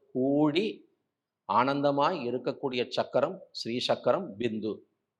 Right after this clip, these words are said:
அந்த பிந்து அவளுடைய இடம். அப்போ அத்தனை தேவர்களும், முப்பத்து முக்கோடி தேவர்களும் அத்துணை பேரும் அவளுக்கு கட்டுப்பட்டாகும். அந்த ஸ்ரீ சக்கரத்தினுடைய ஒவ்வொரு ஆவரணத்திலும்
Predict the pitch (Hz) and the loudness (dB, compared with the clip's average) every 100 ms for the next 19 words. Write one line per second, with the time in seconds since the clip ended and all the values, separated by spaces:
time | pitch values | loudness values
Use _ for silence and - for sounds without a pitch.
0 | _ _ _ 220 - _ _ _ - 107 | _ _ _ -20 -20 _ _ _ -10 -6
1 | 95 131 135 170 123 120 113 107 101 101 | 0 0 4 4 4 2 0 0 0 -2
2 | 113 - - _ _ _ _ - - - | -8 -14 -20 _ _ _ _ -10 -6 2
3 | 139 107 - - - 117 - - 180 190 | 4 4 0 -8 -6 -6 -6 -4 0 2
4 | 196 156 151 147 135 104 107 107 - 139 | 4 4 6 4 2 0 -8 -8 -6 -4
5 | 156 131 131 147 139 123 110 127 127 127 | -4 -4 0 2 2 0 0 2 2 2
6 | 165 113 107 - 160 165 175 170 139 165 | 0 -2 -4 -4 -2 2 4 4 4 4
7 | 147 131 117 113 110 107 127 107 98 98 | 2 0 0 -2 -4 -4 -2 0 0 -4
8 | _ _ _ _ _ - - - 127 135 | _ _ _ _ _ -20 -20 -10 -4 -2
9 | 127 151 175 165 - 151 147 139 123 123 | 0 2 2 2 0 -2 -2 -4 -2 0
10 | 110 107 123 160 147 120 110 135 143 139 | 2 0 0 2 6 8 8 6 4 0
11 | - 113 156 | -4 -6 -6